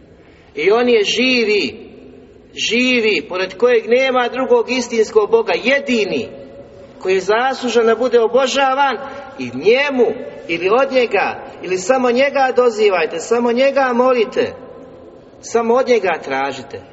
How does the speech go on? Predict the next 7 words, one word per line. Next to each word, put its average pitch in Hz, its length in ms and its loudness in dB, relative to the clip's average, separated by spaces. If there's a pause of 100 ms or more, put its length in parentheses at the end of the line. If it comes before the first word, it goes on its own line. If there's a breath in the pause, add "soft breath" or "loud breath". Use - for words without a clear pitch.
(220)
ni 208 160 4
od 214 120 0
kog 190 200 -2
drugog. 151 360 -4 (280 loud breath)
Elhamdulillahi 151 1200 -4
rabbil 156 500 -2
alemin. 120 520 -8